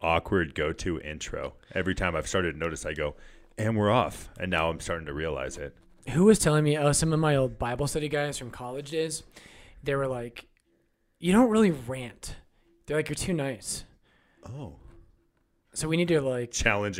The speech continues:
Speaker 2: we need to be
Speaker 1: accepted.
Speaker 2: less nice today.
Speaker 1: Okay. Well, I'm, I'm okay with
Speaker 2: You don't
Speaker 1: that.
Speaker 2: have to
Speaker 1: With
Speaker 2: hit your
Speaker 1: this, I
Speaker 2: microphone.
Speaker 1: know. I'm just, now I'm going for it.
Speaker 2: Yeah.
Speaker 1: With this
Speaker 2: <laughs>
Speaker 1: topic, I'm ready to.
Speaker 2: You can just hit your microphone.
Speaker 1: That's right.
Speaker 2: Anger.
Speaker 1: I think it
Speaker 2: Angry.
Speaker 1: just, <laughs> it just, I do have anger
Speaker 2: Yeah.
Speaker 1: issues.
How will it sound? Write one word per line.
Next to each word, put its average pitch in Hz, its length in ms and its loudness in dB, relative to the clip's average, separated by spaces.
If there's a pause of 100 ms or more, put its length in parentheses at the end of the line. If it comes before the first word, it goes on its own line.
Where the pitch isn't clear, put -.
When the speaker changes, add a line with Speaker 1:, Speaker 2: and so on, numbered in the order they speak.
Speaker 2:
we 175 80 6
need 196 60 8
to 202 80 4
be 190 80 8
Speaker 1:
accepted. 156 180 6
Speaker 2:
less 151 260 2
nice 139 420 -4
today. 113 280 -8 (560)
Speaker 1:
Okay. 170 300 -2 (240)
Well, 107 420 -6
I'm, 113 80 -6
I'm 165 80 -4
okay 127 240 -6
with 87 160 -8
Speaker 2:
You 104 100 2
don't 104 100 6
Speaker 1:
that. 170 60 8
Speaker 2:
have 196 120 6
to 156 80 2
Speaker 1:
With 101 140 6
Speaker 2:
hit - 80 2
your - 80 8
Speaker 1:
this, 135 120 0
I - 40 -6
Speaker 2:
microphone. 90 200 2
Speaker 1:
know. 85 200 4
I'm 82 260 -2
just, - 260 -12
now 85 220 0
I'm 80 100 -2
going 90 300 -4
for 85 240 2
it. - 160 -2
Speaker 2:
Yeah. 202 100 -2 (260)
Speaker 1:
With 104 200 4
this 165 180 10
Speaker 2:
<laughs> 156 120 6
Speaker 1:
topic, 196 460 10
I'm 120 160 4
ready 117 240 6
to. - 180 -8 (440)
Speaker 2:
You 185 80 0
can 202 40 2
just 202 160 0
hit - 180 -2
your 151 60 -2
microphone. 131 640 -2
Speaker 1:
That's 160 240 4
right. 95 140 6
Speaker 2:
Anger. 104 300 -4
Speaker 1:
I - 20 -20
think - 40 -2
it 151 40 2
Speaker 2:
Angry. 147 400 2
Speaker 1:
just, 107 220 -10
<laughs> - 100 -10
it 98 300 -4
just, 82 140 -2
I 90 180 -4
do 117 100 6
have 82 160 4
anger 80 280 -2
Speaker 2:
Yeah. 85 120 6
Speaker 1:
issues. - 560 2